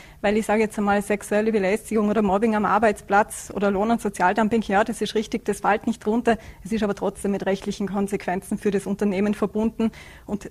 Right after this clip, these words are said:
da bin ich, sollte ich als Unternehmen froh sein, dass ich über solche Missstände in meinem Unternehmen, also diese Information erhalte und so Möglichkeiten habe, richtig zu reagieren.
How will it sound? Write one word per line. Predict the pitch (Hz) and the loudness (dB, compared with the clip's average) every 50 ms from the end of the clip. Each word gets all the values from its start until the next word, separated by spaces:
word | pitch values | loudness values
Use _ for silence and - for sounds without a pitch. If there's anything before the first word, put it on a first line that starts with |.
| - | -6
da | - 220 | -4 -4
bin | - - 220 233 247 | -2 -2 0 2 2
ich, | 247 240 - - - - - | 2 2 0 -4 -12 -18 -18
sollte | - - 208 208 220 220 - 220 | -4 0 2 4 4 2 2 0
ich | 214 226 233 - - | 0 0 -2 -2 -4
als | 202 - | -4 -4
Unternehmen | 220 220 - - 214 202 208 214 202 196 | -4 -4 -2 0 0 0 2 0 0 -2
froh | - - 196 208 220 | -2 0 0 0 0
sein, | - 202 208 214 | 0 0 -2 0
dass | 208 202 196 214 | 0 0 -2 -2
ich | 202 202 | -2 -2
über | 196 202 | -2 -2
solche | 190 - 185 214 214 - 226 | -2 -2 -2 -2 0 0 0
Missstände | 214 240 226 - - - 208 220 208 | 2 2 0 -2 -2 0 2 2 4
in | 208 202 | 4 4
meinem | 190 190 214 202 | 4 2 2 2
Unternehmen, | 196 214 220 - 208 202 202 185 196 220 226 220 220 208 - - - - - - - | 0 0 -2 -2 -2 -2 0 0 0 0 0 0 0 -2 -4 -10 -20 -20 -20 -16 -12
also | - 196 - 202 | -8 -6 -4 -2
diese | 208 214 - 220 | -2 -2 0 0
Information | 202 202 - 214 208 190 180 - - 180 196 233 240 | 0 0 0 0 0 0 -2 -4 -4 -2 0 2 2
erhalte | 208 202 202 196 220 220 220 - 202 | 2 4 4 4 4 4 2 0 0
und | 196 202 190 - - - | 0 0 -2 -4 -8 -16
so | - - - - 196 202 214 | -16 -10 -6 -2 0 0 2
Möglichkeiten | 208 202 214 214 226 208 - - 185 196 202 - 208 185 | 2 2 2 2 0 -2 -2 0 0 2 2 2 0 0
habe, | 180 190 196 202 | 0 0 0 0
richtig | 185 208 196 - - 196 - - | 0 -2 -2 -4 -6 -6 -6 -6
zu | - 196 | -6 -4
reagieren. | 196 190 190 196 180 - 196 196 190 185 185 | -2 -2 -2 -2 -2 -2 -2 0 0 -2 -4